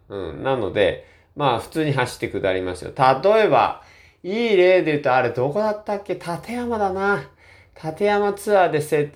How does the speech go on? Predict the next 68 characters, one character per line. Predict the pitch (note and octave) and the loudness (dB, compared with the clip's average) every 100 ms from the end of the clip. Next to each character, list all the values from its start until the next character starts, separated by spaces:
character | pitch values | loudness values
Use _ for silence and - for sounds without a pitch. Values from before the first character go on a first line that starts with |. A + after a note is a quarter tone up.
| _ | _
せ-、 | - D3+ D3 - _ C#3 | -8 -4 -4 -8 _ -12
あ | C3+ | -10
の | C3 C3 B2+ B2+ B2+ | -6 -6 -4 -2 -2
ー、 | B2 | -2
何 | C3+ A#2+ | -2 0
あ | G2 | 0
れ？ | F#2+ - | -2 -4
雪 | - G#2+ G#2 - A#2+ A#2 | -8 -8 -8 -8 -6 -4
原 | A2+ A2+ | -2 -2
じ | G#2 | -2
ゃ | F#2+ | -2
な | F#2+ | -4
く | - | -6
て、 | - F#2+ - | -6 -4 -4
え | C2+ C#2+ | -8 -8
ー | - | -10
っ | _ _ | _ _
と、 | - F#2 | -8 -6
雪 | - A#2+ - | 0 -2 0
渓 | D3+ C3+ | 0 2
か。 | C3 F2+ - _ _ _ _ | 0 -2 -8 _ _ _ _
そ | B2+ | -10
う、 | |
雪 | A#2 C3 B2 | -4 -4 -6
渓 | - D#3 | -2 0
を | D3+ | 0
ね、 | D3+ C3+ | 0 0
こ | C3 B2+ B2 | 0 0 0
う | |
な | B2 | -2
ん | A2+ | -4
か | |
ス | G#2+ - | -10 -6
キ | D#3 | -4
ー | |
み | B2+ | -4
た | A2 | -4
い | |
に | G2 | -4
下 | A2 A2 | -2 0
る | A2 | -2
み | G2+ | -6
た | F#2 | -6
い | F2 | -6
な | D#2+ | -4
ね、 | F2 F2+ | -4 -6
そ | A2 A#2+ | -4 -4
う | |
い | |
う | A#2+ | -2
と | A#2 | -4
こ | |
ろ | G2+ | -2
も | F#2+ | -2
あ | |
っ | G2 | -4
た | - | -6
け | |
ど、 | F2 F#2+ | -6 -4
や | |
っ | A#2 | -2
ぱ | C#3+ | -2
そ | D#3 | 0
う | D3 | 0
い | |
う | |
時 | D3+ D3 A2 | -2 -4 -2
も、 | A2+ F2+ | -2 -2